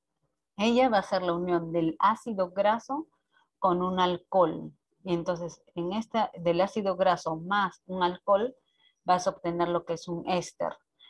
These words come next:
¿Y qué va a pasar en, en esta unión? Va a liberar una molécula de agua. Entonces, acá yo lo,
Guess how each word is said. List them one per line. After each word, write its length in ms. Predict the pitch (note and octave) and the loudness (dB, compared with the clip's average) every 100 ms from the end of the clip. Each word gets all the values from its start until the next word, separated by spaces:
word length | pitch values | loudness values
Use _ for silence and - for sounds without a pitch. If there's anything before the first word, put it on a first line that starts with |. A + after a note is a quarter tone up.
| _ | _
¿Y 160 | F#3 E3+ | -10 -4
qué 120 | G#3+ | 0
va 100 | G#3+ | 2
a 60 | A3 | 2
pasar 300 | G#3 G#3 G3+ | 0 2 -2
en, 180 | G3 F3+ | -2 -8
en 220 | F#3 F3+ | -8 -6
esta 300 | G3 G3 G3+ | -8 0 4
unión? 600 | F#3 F#3 G3+ G3+ G3+ A#3+ - - | 4 2 0 0 0 -4 -8 -4
Va 80 | F3+ | 0
a 20 | |
liberar 640 | F3+ F3+ E3+ E3+ F3 F#3 - _ | 0 0 2 4 6 4 0 _
una 240 | - F#3 F3+ | -8 -2 0
molécula 600 | F3 E3 E3 - F3 D#3+ | 0 -4 -4 -6 -6 -4
de 180 | D#3+ E3 | 0 4
agua. 420 | D#3+ - D3+ D3 _ _ _ _ - | 2 0 -8 -10 _ _ _ _ -8
Entonces, 720 | F3+ E3+ E3+ D#3+ D#3 - - _ _ | -6 -2 -4 -4 -10 -12 -20 _ _
acá 500 | - E3+ - G#3+ G#3+ | -2 -2 -2 2 4
yo 180 | A3 G3+ | 4 0
lo, 400 | G3+ G3+ G3+ - | 0 0 -2 -6